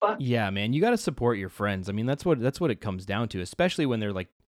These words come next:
Speaker 2: you know, you're, you're making music, you're throwing yourself out there, you're paying a lot of times, like, tours. A lot of these bands are making, and, and Josh and I talked about that when he was on, making nothing when you tour, like, next to nothing, right? You,
Speaker 1: Yep.
Speaker 2: you're buying shit off of, like,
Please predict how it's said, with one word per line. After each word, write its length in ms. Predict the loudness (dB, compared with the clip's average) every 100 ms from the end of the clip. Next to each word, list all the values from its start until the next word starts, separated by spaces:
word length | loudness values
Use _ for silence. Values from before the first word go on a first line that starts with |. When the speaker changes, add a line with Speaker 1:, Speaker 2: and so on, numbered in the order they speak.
| _ _ -2
Speaker 2:
you 80 |
know, 100 | 0
you're, 180 | 2 -2
you're 160 | 0 0
making 300 | 0 0 0
music, 320 | 0 0 -2
you're 80 | -4
throwing 220 | 0 0
yourself 340 | 0 2 0 2
out 240 | -2 0
there, 220 | 0 0
you're 180 | 0 -2
paying 640 | -4 -8 -4 -2 0 -2 -6
a 60 | -6
lot 200 | -2 -2
of 60 | -2
times, 240 | -6 -4
like, 180 | -6 -6
tours. 460 | -2 0 0 -4 -10
A 40 | -4
lot 80 | -2
of 60 |
these 120 | -2
bands 260 | 0 -2 -2
are 60 | -4
making, 380 | -6 -8 -10 -8
and, 200 | -8 -6
and 100 | -4
Josh 300 | 0 0 0
and 80 | -6
I 40 |
talked 200 | -6 -8
about 100 | -6
that 100 | -8
when 80 | -6
he 80 | -6
was 120 | -6
on, 160 | -8 -10 _ -8
making 400 | -4 -2 0 2
nothing 360 | 2 0 -2 -2
when 120 | -4
you 80 | -6
tour, 360 | -6 -6 -4
like, 180 | -6 -2
next 220 | -2 -2 -4
to 40 |
nothing, 500 | -2 0 -2 -4 -12 -14 _ -8
right? 200 | -4 -2
You, 200 | -2 -4 -4 -2
Speaker 1:
Yep. 120 | 2
Speaker 2:
you're 180 | 2 0 _ -2
buying 280 | 0 0 -2
shit 260 | -2 2
off 240 | 2 2 -2
of, 80 |
like, 300 | -2 -2 -4